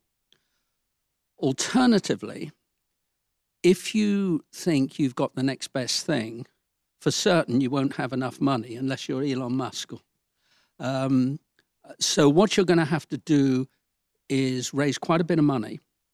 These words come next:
and that is going to mean diluting your interest. And probably at some time,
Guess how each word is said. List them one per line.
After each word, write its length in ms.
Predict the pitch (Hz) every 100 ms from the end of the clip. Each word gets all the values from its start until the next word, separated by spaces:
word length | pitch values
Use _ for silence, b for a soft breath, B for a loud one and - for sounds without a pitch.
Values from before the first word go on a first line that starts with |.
| _ _
and 580 | 131 135 135 139 127 117
that 260 | 165 165 170
is 220 | 190 135
going 180 | - 139
to 60 | 135
mean 520 | 135 147 135 131 117 -
diluting 640 | 131 131 135 156 - 127
your 220 | 131 123
interest. 580 | 120 - - 165 - - _ _ _ _ _ _ _ -
And 180 | 170
probably 500 | - 285 247 214 175
at 100 | 143
some 280 | - - 196
time, 540 | 180 156 123 123 151